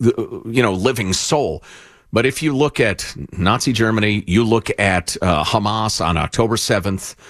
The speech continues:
uh, it's, it's not hard to rally people to commit unspeakable acts against the perceived enemy.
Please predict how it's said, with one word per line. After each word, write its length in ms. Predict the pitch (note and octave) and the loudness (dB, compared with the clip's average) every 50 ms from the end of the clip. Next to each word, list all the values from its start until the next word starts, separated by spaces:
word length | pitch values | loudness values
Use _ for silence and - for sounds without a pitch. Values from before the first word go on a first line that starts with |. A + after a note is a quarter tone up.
| - - - - _ - | -20 -20 -20 -20 _ -4
uh, 220 | - G2 F2+ D2+ - | 0 0 0 2 2
it's, 320 | - E3+ D#3+ D#3 - - - C#3 - | 2 2 2 2 0 -4 -4 -2 0
it's 260 | - A#3+ D#4 - - - | 2 0 0 0 -2 0
not 300 | B3 G#3 C#3+ G#2 - - | 0 0 0 -2 -4 -6
hard 680 | - - - F#3 G#3 A3 B3 F3 G#2+ E2 D#2 F2+ E2+ - _ - - | -4 0 2 2 2 2 0 -2 -2 -4 -4 -8 -8 -10 _ -16 -6
to 140 | - - C3+ | 0 0 0
rally 420 | A#2 G#2+ G2+ G2 F#2 F2+ F2+ E2+ | 2 2 0 0 0 0 -2 -2
people 560 | D#2 - - - E2 - - D#2+ C#2 C2 - _ - - - | 0 2 2 2 2 2 0 0 0 -2 -6 _ -14 -6 -2
to 140 | - - - | -2 0 0
commit 280 | - A2 G2 F#2+ F#2+ - | 2 0 0 0 0 0
unspeakable 720 | - G2+ F2+ E2 - - - - B2+ G2+ - A2+ F2 F2+ F#2+ | 0 0 0 0 -2 -4 -2 -2 -2 -2 -2 -2 0 0 2
acts 280 | F2+ F2+ D#2+ - - - | 2 0 0 -2 -2 -2
against 320 | G2 F2 G2 F#2 - - | 0 0 0 0 0 0
the 80 | G#2 E2 | -2 0
perceived 400 | - - - - G#2 F2+ D#2 E2 | 2 0 2 2 2 2 2 2
enemy. 320 | F#2 F2 F2 F#2+ A#2 A#2 | 2 2 2 0 0 0